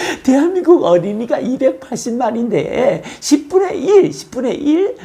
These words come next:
어? 이십팔만, 어? 백, 어, 저기, 어, 백 분의 일? 이, 이십, 이, 이만 칠천, 이만 칠천 명이라도 하나님이 원하는 그런 하나님께 쓰임받는 사람들을 길러내기 위해서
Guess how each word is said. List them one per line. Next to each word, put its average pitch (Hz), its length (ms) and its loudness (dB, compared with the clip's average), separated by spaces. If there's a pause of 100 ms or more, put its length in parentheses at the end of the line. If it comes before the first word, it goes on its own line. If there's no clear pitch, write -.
어? 381 180 -2 (180)
이십팔만, 302 1000 0 (140)
어? 392 220 -2 (300)
백, 214 260 2
어, 190 400 4 (100)
저기, 165 380 2
어, 147 360 -2 (160)
백 185 200 2
분의 330 340 2
일? 349 320 4 (1040)
이, 247 120 6
이십, 277 640 0
이, 269 240 0 (100)
이만 359 280 2
칠천, 220 720 0 (200)
이만 480 420 2
칠천 339 480 0
명이라도 196 920 0 (160)
하나님이 381 720 0
원하는 220 800 0 (160)
그런 311 340 0
하나님께 381 580 -2
쓰임받는 330 720 -2
사람들을 156 520 -8
길러내기 165 600 -4
위해서 175 240 -6